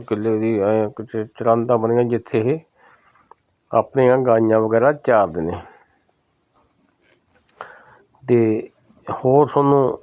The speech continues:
ਦੱਸਦੇ ਹਾਂ ਵੀ ਇੱਥੇ ਵੀਹ percent ਜਗ੍ਹਾ 'ਚ ਹੀ ਰੋ-, ਲੋਕ ਰਹਿੰਦੇ ਨੇ।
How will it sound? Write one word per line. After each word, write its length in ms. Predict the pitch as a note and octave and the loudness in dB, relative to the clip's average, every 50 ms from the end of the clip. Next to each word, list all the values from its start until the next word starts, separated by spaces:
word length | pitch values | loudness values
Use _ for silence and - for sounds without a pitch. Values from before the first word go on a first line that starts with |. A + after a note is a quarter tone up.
| _ - | _ -2
ਦੱਸਦੇ 340 | B2 B2 B2 G#2+ A2 B2 B2+ | 0 0 0 0 0 0 0
ਹਾਂ 60 | C3 | 2
ਵੀ 140 | C3+ C#3+ - - D3+ | 2 0 0 0 -2
ਇੱਥੇ 260 | D3 B2 - - D3 C#3+ C#3+ C#3+ C#3+ - _ _ _ _ _ _ _ _ - | -4 -4 2 4 4 6 6 4 2 -2 _ _ _ _ _ _ _ _ -8
ਵੀਹ 300 | C#3 B2+ C3+ D3 E3+ F3+ | -4 0 2 4 4 2
percent 500 | F3+ - - - - C#3 C#3 C#3 C#3+ D3 | 2 -2 -4 0 0 0 0 0 -2 -2
ਜਗ੍ਹਾ 280 | C3+ D3 C3+ C3 C3 C3 | 0 0 2 4 2 2
'ਚ 100 | C3+ D#3+ | 2 0
ਹੀ 100 | D3 C#3 | 0 2
ਰੋ-, 180 | B2 A#2+ A#2 A#2 _ _ _ _ _ _ | 2 2 0 -2 _ _ _ _ _ _
ਲੋਕ 360 | A#2+ A#2 B2+ B2 B2 B2 - | -6 -2 0 0 0 0 0
ਰਹਿੰਦੇ 340 | A2 G2 G2 G2 A2 A#2+ B2+ | 0 0 0 0 0 0 0
ਨੇ। 160 | C3 C3+ D3 | 0 0 -2